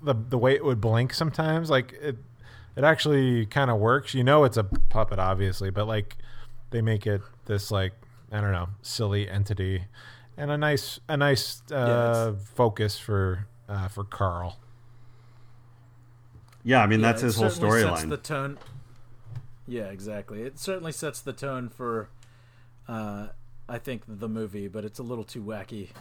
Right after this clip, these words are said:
Speaker 2: uh, for, for, uh, you know, my taste. That's, you know, like, uh, it's that kind of stuff that takes me, again, like I mentioned before, it's that kind of stuff that takes me out of the movie. But I know it's a big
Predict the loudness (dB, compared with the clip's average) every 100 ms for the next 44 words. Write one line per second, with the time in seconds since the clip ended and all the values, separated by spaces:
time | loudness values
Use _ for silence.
0 | -20 -20 -20 -18 -18 -18 -12 -10 -10 -12
1 | -18 -14 -10 -10 -10 -12 -12 -14 -14 -12
2 | -12 -10 -12 -10 -10 -12 -14 -12 -12 -12
3 | -14 -12 -10 -8 -12 -10 -12 -12 -18 -20
4 | -20 -12 -4 -2 -2 -4 -6 -6 -8 -10
5 | -12 -12 -10 -10 -10 -10 -8 -8 -8 -8
6 | -10 -10 -12 -12 -12 -12 -10 -10 -10 -10
7 | -12 -12 -14 -14 -14 -12 -12 -12 -12 -14
8 | -14 -14 -18 -18 -20 -20 -20 -20 -10 -6
9 | -6 -6 -4 -4 -4 -6 -10